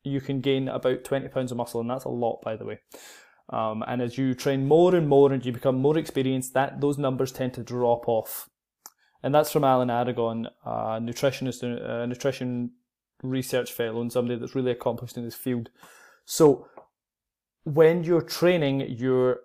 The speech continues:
ability to build muscle gets worse and worse because it's not a process that your body wants to do. Whereas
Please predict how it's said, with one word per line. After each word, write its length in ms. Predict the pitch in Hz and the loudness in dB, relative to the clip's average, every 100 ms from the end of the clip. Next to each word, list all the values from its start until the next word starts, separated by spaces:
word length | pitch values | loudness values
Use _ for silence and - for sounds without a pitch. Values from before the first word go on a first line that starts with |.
| _ | _
ability 720 | 139 135 147 156 156 - 147 135 | -4 2 4 4 2 0 0 0
to 160 | - | -4
build 340 | 120 135 135 131 | -4 2 2 2
muscle 420 | 123 - 127 117 _ _ _ _ - - | -4 -2 -4 -4 _ _ _ _ -14 -6
gets 240 | - - _ | -6 -8 _
worse 480 | 127 127 131 131 - | -12 -2 -2 -2 -6
and 160 | 120 | -6
worse 220 | 113 113 - | -6 -8 -8
because 360 | 127 123 123 | -10 -8 -8
it's 180 | 123 - | -8 -4
not 160 | 147 139 | -2 -2
a 40 | |
process 440 | - 147 139 131 | -2 -2 -2 -4
that 100 | - | -6
your 80 | - | -12
body 560 | 117 127 123 120 120 - _ _ _ _ _ _ | -4 0 0 -2 -6 -8 _ _ _ _ _ _
wants 400 | 123 123 127 127 | -6 -2 -2 -4
to 100 | - | -10
do. 200 | 110 117 | -8 -6
Whereas 360 | 117 131 127 | -2 0 0